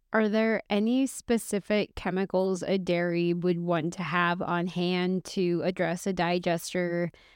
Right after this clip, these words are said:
say if the P H is thrown off or any other parameter, um, that they can address through adding something that they would wanna have on hand?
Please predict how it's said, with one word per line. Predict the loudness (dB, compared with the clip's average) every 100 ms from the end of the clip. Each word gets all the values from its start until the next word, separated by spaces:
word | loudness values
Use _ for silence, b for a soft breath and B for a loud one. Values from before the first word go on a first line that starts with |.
| b
say | -8 -2 0 0
if | -4
the | -8
P | -4 0 4
H | 4 2 -2
is | -4
thrown | 2 4 6 4
off | 4 4 2 -2
or | -4 -2 0 -2 -4 -6 B B B B
any | 2 4 4
other | 2 0
parameter, | 0 2 4 2 2 2 2 0 0
um, | 0 2 0 0 -2 -4 _ _ _ _ _ _ _
that | -2 2
they | 0
can | 0 0
address | 2 2 -2 -2
through | -2 -2 0
adding | 0 0 0
something | -2 -2 -2 -2 0 0 -2 -4 B B B B
that | -4 -2
they | -2
would | -2 -2
wanna | -2 -2
have | -2 -2
on | -2 -2 -2
hand? | -2 0 0 2 0 -2